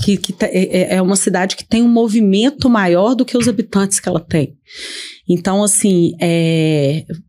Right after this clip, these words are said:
eu, eu acho que o que dava pra ter feito, é, diferente nesse caso é o que o Tom fez. Ele não acreditou, bancou e foi.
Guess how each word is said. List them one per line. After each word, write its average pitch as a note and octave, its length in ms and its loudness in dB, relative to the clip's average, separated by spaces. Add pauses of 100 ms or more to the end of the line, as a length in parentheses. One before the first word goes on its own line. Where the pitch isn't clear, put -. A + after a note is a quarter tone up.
(320)
eu, F3+ 300 2
eu F#3 160 2
acho F#3+ 200 -2
que - 100 -6
o A#3 40 2
que A#3+ 180 -2
dava A3+ 300 -2
pra G3+ 160 -2
ter G3+ 180 0
feito, E3+ 500 -2 (680)
é, D#3 420 0 (200)
diferente E3+ 680 0
nesse E3 220 0
caso A3 340 -2
é G#3 40 4
o G#3+ 60 2
que - 100 -12
o - 20 -20
Tom G#4 160 0
fez. F3+ 480 -2 (340)
Ele E3 160 2
não F#3 100 2
acreditou, G3 600 0
bancou B3 400 0
e D#4 40 2
foi. F#3+ 480 0